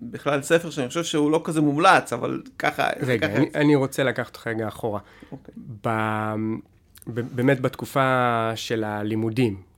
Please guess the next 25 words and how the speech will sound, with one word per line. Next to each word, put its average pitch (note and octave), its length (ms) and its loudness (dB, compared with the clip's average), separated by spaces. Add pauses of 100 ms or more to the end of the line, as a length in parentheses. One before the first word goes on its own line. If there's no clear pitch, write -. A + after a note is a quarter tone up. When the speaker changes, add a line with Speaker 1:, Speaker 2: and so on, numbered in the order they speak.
Speaker 2:
כלומר, - 160 -10
לפני C3 220 -4
שנגיד B2 360 0
אנחנו A2+ 280 -2
הולכים A#2+ 360 -2
לידע A2+ 680 0
שהוא A2+ 320 -2 (400)
פחות, C3 420 -2
אה, A#2+ 260 2
איך A#2+ 160 -6
נאמר, A#2 260 0
אקדמי. G#2+ 580 -2 (580)
אמ, G2 680 -6 (120)
אה, - 40 -14 (380)
יצא A2 400 -2
לך, D3+ 160 0
נגיד, D3+ 300 2
לעשות C#3+ 360 -2
עם C#3 140 2
הלימודים C3 680 0
של C3 140 -2
האקדמיה B2+ 500 0
איזשהו B2 340 -4
משהו A#2+ 340 -4
פרקטי? D3 420 -4